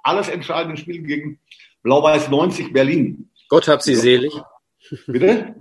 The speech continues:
Speaker 2: Gott hab sie
Speaker 1: Ja, ja,
Speaker 2: selig.
Speaker 1: gibt, gibt's nicht mehr, gibt's nicht mehr in der Form. Sie mussten gewinnen, um die Relegation, Aufstieg in die erste Liga zu erreichen. Wir mussten gewinnen, um drin zu bleiben, um klar drin zu bleiben. Vorletztes Spiel, letzter Heimspiel im Parkstadion.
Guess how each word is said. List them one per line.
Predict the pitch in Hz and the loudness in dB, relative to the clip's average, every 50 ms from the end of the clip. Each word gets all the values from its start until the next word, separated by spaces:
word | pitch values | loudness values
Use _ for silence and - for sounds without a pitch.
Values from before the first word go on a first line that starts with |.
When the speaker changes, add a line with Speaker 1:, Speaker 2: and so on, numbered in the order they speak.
| _ | _
Speaker 2:
Gott | - 135 131 | -2 -2 0
hab | - 160 151 - | 2 0 -2 0
sie | - 147 | -2 -2
Speaker 1:
Ja, | 143 170 | 0 2
ja, | 190 190 190 147 | 2 2 0 0
Speaker 2:
selig. | 139 156 | -2 -4
Speaker 1:
gibt, | - - - _ _ _ _ _ _ - | -6 -8 -12 _ _ _ _ _ _ -2
gibt's | 123 180 - 175 185 | 0 0 0 0 0
nicht | 175 - - | -2 -2 0
mehr, | 127 131 113 117 | -2 -2 -2 0
gibt's | 127 143 175 165 165 | 0 -2 -2 -2 -2
nicht | 160 - | -2 -2
mehr | 120 113 | -2 -2
in | 107 | 0
der | 107 107 | -2 -2
Form. | 107 110 113 127 - - - - - - _ _ _ | -2 -2 -2 -4 -4 -8 -14 -16 -20 -20 _ _ _
Sie | 107 117 196 240 | -4 0 2 4
mussten | 240 214 226 220 220 220 220 208 | 6 6 4 4 0 -2 -2 0
gewinnen, | 190 175 - 196 208 220 220 - - | 0 0 0 0 0 0 -2 -2 -2
um | 185 180 185 175 | 0 0 0 0
die | 156 139 | 0 0
Relegation, | 160 170 170 156 151 139 - - - 151 170 208 226 220 - - _ | 0 0 0 0 0 -2 -2 -6 -4 -2 0 0 0 -2 -6 -8 _
Aufstieg | - 143 175 175 - - - 208 202 165 | 0 0 0 0 -2 -6 -10 -10 -8 -6
in | 160 | -4
die | 135 123 | -4 -2
erste | - 127 139 - - | -2 -4 -6 -8 -10
Liga | 175 190 180 185 180 | -8 -6 -6 -6 -4
zu | - 120 | -6 -8
erreichen. | - 90 95 117 - - 220 233 - _ _ _ _ _ | -8 -6 -6 -6 -6 -8 -10 -14 -16 _ _ _ _ _
Wir | 92 107 175 233 233 | -8 -4 0 2 2
mussten | 220 214 220 220 220 - 196 196 | 4 2 2 0 -2 -6 -6 -6
gewinnen, | 202 190 214 214 214 - | -4 -4 -4 -4 -2 -2
um | 196 190 180 | -2 -2 -2
drin | - 156 160 214 240 | -2 0 0 0 0
zu | - - 139 | -2 -4 -4
bleiben, | 104 92 85 82 - - | -4 -4 -4 -4 -6 -6
um | 135 127 | -8 -6
klar | 135 - 165 160 165 160 156 | -6 -4 -2 -2 -2 -2 -2
drin | 143 147 143 | -6 -6 -6
zu | - - 98 | -8 -8 -8
bleiben. | - - - - - _ _ _ _ _ | -8 -10 -10 -12 -16 _ _ _ _ _
Vorletztes | - - 151 151 165 165 165 160 139 131 - | -4 -2 0 0 -2 -4 -6 -8 -10 -10 -12
Spiel, | - - - 196 202 220 240 220 - - - _ _ _ _ _ | -14 -10 -8 -6 -6 -6 -6 -8 -12 -18 -20 _ _ _ _ _
letzter | - 113 143 175 170 - - - 165 | -2 0 0 0 -2 -4 -8 -8 -4
Heimspiel | 160 143 139 156 156 156 - - - 143 147 147 147 147 - _ _ _ _ _ _ _ _ _ | -2 -2 0 -2 -2 -4 -6 -8 -8 -6 -6 -6 -8 -8 -12 _ _ _ _ _ _ _ _ _
im | - 143 - | -6 -6 -2
Parkstadion. | - 127 113 104 - - - 78 71 71 - - - | 0 0 -2 -2 -2 -6 -6 -6 -6 -8 -10 -14 -18